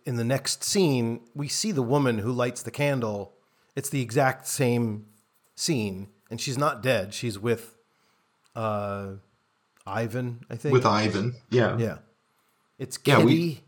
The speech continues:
Speaker 1: Kitty,
Speaker 2: Katie.
Speaker 1: Katie, and Ivan. Um, and so they, they used that, that little flash of her lighting the candle to light the lamp in the beginning, um, to make you believe that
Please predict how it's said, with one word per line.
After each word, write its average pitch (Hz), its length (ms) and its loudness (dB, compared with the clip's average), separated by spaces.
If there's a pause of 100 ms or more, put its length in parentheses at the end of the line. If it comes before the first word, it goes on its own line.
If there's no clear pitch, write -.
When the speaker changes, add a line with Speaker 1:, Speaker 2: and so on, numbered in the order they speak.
(260)
Speaker 1:
Kitty, 165 240 0
Speaker 2:
Katie. 113 260 4
Speaker 1:
Katie, 135 420 0
and 120 180 -6
Ivan. 107 480 -6 (680)
Um, 127 300 4
and 135 160 -2
so 143 120 0
they, 151 180 4
they 160 260 -2
used 175 560 2
that, 127 460 0 (580)
that 127 180 -2
little 165 200 0
flash 151 440 2
of 147 100 -6
her 135 400 0
lighting 139 340 0
the 123 60 -4
candle 135 420 -2
to 131 140 -6
light 123 240 -4
the 110 80 -6
lamp 127 520 -2 (1080)
in 139 80 -2
the 131 80 2
beginning, 113 560 2 (680)
um, 117 260 2
to - 80 -2
make 139 220 2
you 139 80 0
believe 123 400 2
that 110 380 0